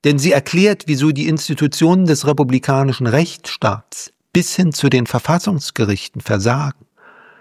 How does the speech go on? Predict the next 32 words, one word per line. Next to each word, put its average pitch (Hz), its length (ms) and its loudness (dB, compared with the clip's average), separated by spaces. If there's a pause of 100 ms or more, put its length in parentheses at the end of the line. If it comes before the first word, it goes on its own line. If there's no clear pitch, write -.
(260)
wieso 135 500 2
so 170 160 0
viele 147 280 0
Menschen 147 460 -2
nicht 131 200 -6
nur 123 120 -2
mitlaufen, 135 760 -4 (540)
sondern 151 360 2
gerade 160 400 2
die 147 180 -2
Angehörigen 151 760 2
der 123 140 0
Führungsschichten 160 960 -2
dessen, 160 400 -2 (460)
was 131 200 -2
eine 131 300 -2
offene 156 320 0
Gesellschaft 127 640 0
zu 131 100 0
sein 113 340 0
schien, 185 420 -4 (580)
mit - 180 -2
vollem 196 580 -2
Eifer 135 540 -4 (180)
den 117 180 0
Zug 190 320 2
in 143 140 0
Richtung 151 440 0
eines 117 280 -2
neuen 131 320 2
Totalitarismus 120 920 -2
antreiben 151 680 -4